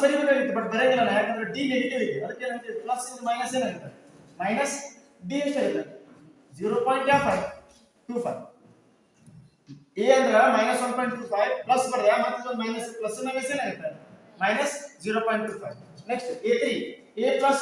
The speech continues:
ಟೂ ಡಿ ಅಂತೀವಿ. ಎ ಅಂದ್ರೆ ಏನಪ್ಪ? ಮೈನಸ್ ಒನ್ ಪಾಯಿಂಟ್ ಟೂ ಫೈವ್ ಪ್ಲಸ್ ಟೂ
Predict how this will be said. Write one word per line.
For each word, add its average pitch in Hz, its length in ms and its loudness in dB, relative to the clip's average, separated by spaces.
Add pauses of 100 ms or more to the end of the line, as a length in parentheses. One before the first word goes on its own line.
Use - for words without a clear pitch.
ಟೂ 254 140 -2
ಡಿ 262 140 2
ಅಂತೀವಿ. - 260 -4 (1500)
ಎ 240 180 4
ಅಂದ್ರೆ 262 200 6
ಏನಪ್ಪ? 269 160 4 (760)
ಮೈನಸ್ 220 440 2 (140)
ಒನ್ 233 160 0
ಪಾಯಿಂಟ್ 254 240 -2
ಟೂ 254 160 -2
ಫೈವ್ 269 180 -2 (520)
ಪ್ಲಸ್ 254 240 0 (400)
ಟೂ 269 120 2